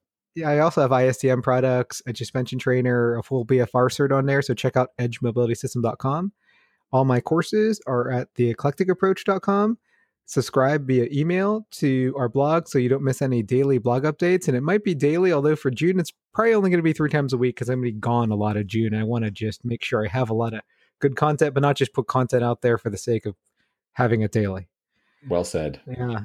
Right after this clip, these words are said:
Speaker 1: And, uh, make, thanks to Updoc Media for hosting. Please give us a five-star rating on iTunes.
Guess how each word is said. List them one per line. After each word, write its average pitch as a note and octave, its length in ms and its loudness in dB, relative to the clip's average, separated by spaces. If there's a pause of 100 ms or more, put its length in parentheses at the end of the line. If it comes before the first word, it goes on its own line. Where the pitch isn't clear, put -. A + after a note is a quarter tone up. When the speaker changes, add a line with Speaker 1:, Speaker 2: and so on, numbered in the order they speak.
Speaker 1:
And, C#3 560 2
uh, B2+ 580 0
make, D3 280 -2 (160)
thanks - 640 -4
to D3+ 120 -4
Updoc C#3+ 340 0
Media C#3 280 2
for C3 120 -2
hosting. G#3 600 2 (500)
Please C#3 180 2
give C3 160 0
us C3 200 -4 (120)
a A#2+ 580 0 (220)
five-star C#3 380 2
rating D3+ 300 2
on A#2+ 200 0
iTunes. G#3 680 0